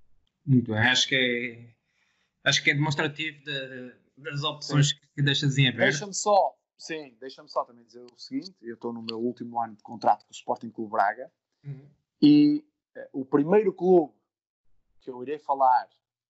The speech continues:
Speaker 2: e a primeira pessoa a quem eu irei falar do meu futuro será, obviamente, ao Sporting Clube Braga e ao presidente António Salvador. E isso também, também quero deixar aqui bem patente, porque,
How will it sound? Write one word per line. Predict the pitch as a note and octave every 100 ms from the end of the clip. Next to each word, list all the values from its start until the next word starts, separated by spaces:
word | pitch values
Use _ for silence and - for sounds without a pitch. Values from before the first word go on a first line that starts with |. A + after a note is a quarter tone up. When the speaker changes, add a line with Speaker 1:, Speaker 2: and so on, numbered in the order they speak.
| _ _ _ _
Speaker 2:
e | C3 C3
a |
primeira | - C3+ E3+ F3
pessoa | - - D#3+ C#3+ A#2+ A2 _ _
a |
quem | - B2+
eu | B2+
irei | C3+
falar | C3+ C3+ C#3 B2+ A#2+ _ _ _ _ _ _ _ - - - _ _ _ _ _ _
do | - C3
meu | B2
futuro | A2+ - C3+ D#3 E3+ _
será, | - - D3 D#3 F#3 _ _ _ _ _
obviamente, | C3+ B2 C3 C#3 A2+ _ _ _ _ _ _ _
ao | A#2+
Sporting | - - A#2 A#2+
Clube | B2 B2
Braga | C#3 D3+ D#3 - _ -
e |
ao | C#3+
presidente | C#3+ B2 C#3+
António | C#3 C#3 C#3
Salvador. | - D3+ E3 A#2+ G#2+ _ _ _ _
E | - A2+
isso | -
também, | - A2+ A#2+ A#2+ A#2 _ _ _ _
também | A2 A2+
quero | A#2+ A#2
deixar | A#2 C3 B2
aqui | - B2+ C3 C3+ _ _ _ _
bem | B2 C3+
patente, | C3 C3+ D3+ D#3 D3+ -
porque, | F3 _ G3+